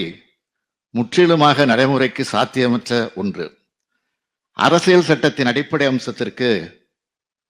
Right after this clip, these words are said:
எதிரானது. அரசியல் சட்டத்தில் சொல்லப்பட்டுள்ள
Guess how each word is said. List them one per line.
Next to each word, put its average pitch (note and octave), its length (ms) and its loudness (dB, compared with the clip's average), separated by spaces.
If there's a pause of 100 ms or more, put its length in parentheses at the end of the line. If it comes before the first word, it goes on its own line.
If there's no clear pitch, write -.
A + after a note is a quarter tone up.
(140)
எதிரானது. A2+ 580 0 (1300)
அரசியல் E3 480 0
சட்டத்தில் C#3 440 -4
சொல்லப்பட்டுள்ள B2 600 -4